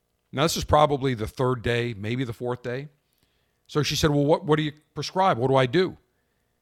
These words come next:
And he said, "Well, nothing. If it gets worse, you go to the hospital." I'm sorry. That is malpractice. That is not how you treat it. Now, I'm not giving you medical advice. I'm simply give-, arming you with information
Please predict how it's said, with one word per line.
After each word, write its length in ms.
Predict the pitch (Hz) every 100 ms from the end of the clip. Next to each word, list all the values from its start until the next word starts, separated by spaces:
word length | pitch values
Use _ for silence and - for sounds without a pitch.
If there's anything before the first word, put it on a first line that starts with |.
| _ _ _ _ -
And 140 | 135
he 60 | 143
said, 240 | - 156
"Well, 160 | 147 147
nothing. 420 | 165 180 175 147
If 180 | 139 131
it 40 |
gets 200 | 139 156
worse, 340 | 147 151 147 -
you 60 |
go 140 | 135 127
to 60 |
the 80 | 120
hospital." 460 | 117 113 - - - _ _ _ _ _ -
I'm 120 | 135
sorry. 500 | - 185 135 65 - _ _ _ -
That 160 | 143 214
is 140 | -
malpractice. 840 | 147 131 165 131 - - - - _ _ _ _
That 180 | 98 160
is 160 | 165 117
not 280 | 156 202 151
how 120 | 143
you 180 | 135 131
treat 320 | - 190 120
it. 100 | - _ _ _ _ _ _ _ -
Now, 160 | 120
I'm 80 | 180
not 220 | 202 190
giving 260 | 127 190 196
you 100 | 185
medical 460 | 156 175 175 170 151
advice. 400 | 131 151 113 131
I'm 120 | 120
simply 420 | - 185 165 160
give-, 420 | 113 101 175 165 170
arming 360 | 170 202 190
you 200 | 175 180
with 200 | 170 135
information 840 | 160 160 160 139 131 - 139 151